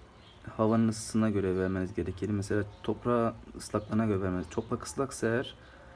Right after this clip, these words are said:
çok suyu sev-, çok suyu sever ama çok da su vermenize gerek yoktur. Yani çünkü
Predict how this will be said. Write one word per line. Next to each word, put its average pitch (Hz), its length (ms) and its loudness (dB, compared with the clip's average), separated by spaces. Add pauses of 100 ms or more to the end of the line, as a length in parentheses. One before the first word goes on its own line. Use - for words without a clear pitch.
(640)
çok - 240 -4
suyu 113 260 2
sev-, 107 320 0 (140)
çok 131 200 -4
suyu 110 180 2
sever 101 200 2
ama 127 260 2 (520)
çok - 220 -2
da 120 60 -4
su - 480 -2 (480)
vermenize 107 460 4
gerek 104 340 0
yoktur. 107 300 -4 (2500)
Yani 104 300 4
çünkü 120 580 2